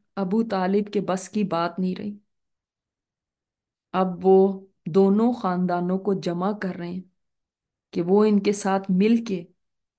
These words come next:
इनके भतीजे की हिफाजत और हिमायत में इनकी मदद करें। अरब जाहिलियत की ये बात मुझे बड़ी पसंद आई कि अपने खानदान के किसी फर्द को कभी अकेला नहीं छोड़ते थे।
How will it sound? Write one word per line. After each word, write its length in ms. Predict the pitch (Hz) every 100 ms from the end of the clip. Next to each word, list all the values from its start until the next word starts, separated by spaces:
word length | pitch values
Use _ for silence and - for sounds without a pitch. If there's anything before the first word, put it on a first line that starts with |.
| _ _ _
इनके 280 | 214 196 196
भतीजे 460 | 208 202 180 190
की 140 | 190 190
हिफाजत 680 | 190 190 175 175 185 202 202
और 120 | 190
हिमायत 580 | 175 175 170 175 190 196
में 100 | 185
इनकी 220 | 180 190
मदद 320 | 180 180 -
करें। 260 | - 202 208 - _ _ _ _ _ _ _ _ _ _ _ _ _ _ _ _ _ -
अरब 240 | 214 208
जाहिलियत 580 | 180 196 196 190 190 208
की 100 | 208 202
ये 200 | 180 214
बात 300 | 196 185 190
मुझे 180 | 190
बड़ी 240 | 190 175 208
पसंद 420 | 208 190 185 175
आई 140 | 185 190 _ _ _ _ _ _ _ _ _ -
कि 80 | 269
अपने 320 | 226 247 285
खानदान 460 | 277 214 208 214 233
के 100 | 285
किसी 340 | 240 226 277
फर्द 260 | 285 214 214
को 120 | 240 233 -
कभी 240 | 202 226
अकेला 460 | - 196 202 196 220
नहीं 160 | 233 202
छोड़ते 400 | - 170 - 196
थे। 140 | -